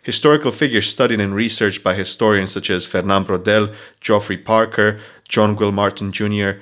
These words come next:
and many others. With Philip the Second, possibly there will be more than one episode looking at the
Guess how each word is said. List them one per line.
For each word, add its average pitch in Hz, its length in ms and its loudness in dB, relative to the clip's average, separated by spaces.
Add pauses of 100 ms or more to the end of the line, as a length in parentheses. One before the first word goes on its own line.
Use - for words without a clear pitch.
(120)
and 95 180 -2
many 98 220 0
others. 98 680 0 (1300)
With 143 200 4
Philip 214 220 4
the 160 80 -4
Second, 107 540 2 (640)
possibly 131 680 0
there 113 200 0
will 123 240 -2 (200)
be 120 220 0
more 110 380 2
than 104 580 0 (180)
one 120 240 2
episode 117 460 2
looking 98 340 -4
at 92 140 0
the - 100 -10